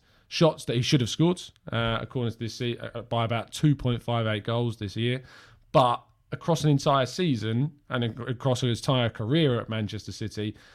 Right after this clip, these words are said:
only two seasons, being this one and I think it was, what, eighteen nineteen,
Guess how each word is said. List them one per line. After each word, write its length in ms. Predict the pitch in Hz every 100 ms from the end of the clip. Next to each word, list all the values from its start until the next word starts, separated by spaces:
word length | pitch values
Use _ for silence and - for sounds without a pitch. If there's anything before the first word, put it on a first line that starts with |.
| - _
only 300 | 160 180 180
two 300 | 147 180 170
seasons, 480 | - 170 131 113 110
being 280 | 123 117 120
this 240 | 156 -
one 280 | 147 135 131 123
and 260 | 123 127
I 40 | 120
think 220 | 135 120
it 60 |
was, 160 | 123 104
what, 180 | 110 101
eighteen 360 | 120 - 123
nineteen, 500 | 127 127 127 135 143